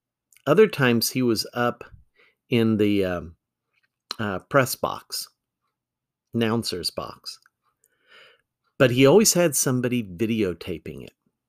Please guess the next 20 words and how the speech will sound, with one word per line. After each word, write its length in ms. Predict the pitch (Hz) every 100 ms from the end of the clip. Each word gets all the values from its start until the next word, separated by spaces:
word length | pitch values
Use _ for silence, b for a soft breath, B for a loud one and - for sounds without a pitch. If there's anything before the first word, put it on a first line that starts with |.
| _ _ _ _ _ -
And 180 | 110
then 140 | 98 156
he 140 | 185
would 180 | 185 165
sit 500 | - - 170 95 - _ _ b b b -
and 120 | 104
go 140 | 104
back 400 | 90 104 120 139 170
and 160 | 147
forth, 300 | - 113 104
back 300 | 98 95 98 127
and 140 | 120
forth, 240 | - 95 -
back 300 | 82 85 -
and 160 | 113 104
forth, 200 | 104 104 -
back 280 | 85 80 -
and 160 | 82
forth 300 | - - - _ _ _ _ _ _ _ B B B _
to 120 | -